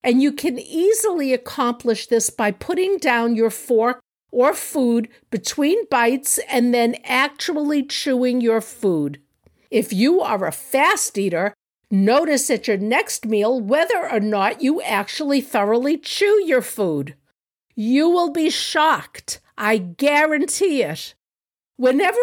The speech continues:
I am with people who eat more slowly than I do, I always tell myself I will not be the first one finished at this table. And usually chewing my food thoroughly takes care of that.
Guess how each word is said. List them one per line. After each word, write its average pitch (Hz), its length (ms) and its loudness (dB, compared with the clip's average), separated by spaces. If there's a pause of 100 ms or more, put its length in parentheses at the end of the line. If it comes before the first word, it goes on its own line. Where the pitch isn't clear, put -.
(120)
I 330 100 2
am 285 300 0
with 254 200 -4
people 285 400 -2
who 240 220 0
eat 247 220 -2
more 240 220 0
slowly 247 520 0
than 214 220 -2
I 277 260 0
do, 214 440 -4 (360)
I 269 200 2
always 320 560 2
tell 302 260 0
myself 226 800 -2 (140)
I 262 280 2
will 247 240 2
not 247 520 0
be 285 120 0
the 247 120 -2
first 262 560 -2
one 240 200 0
finished 240 540 -2
at 220 200 -6
this 214 240 -2
table. 165 580 -4 (680)
And 247 200 2
usually 349 640 2
chewing 294 560 0
my 277 240 2
food 269 480 0
thoroughly 233 640 2
takes 226 440 -2
care 208 400 0
of 165 160 -6
that. 143 440 -8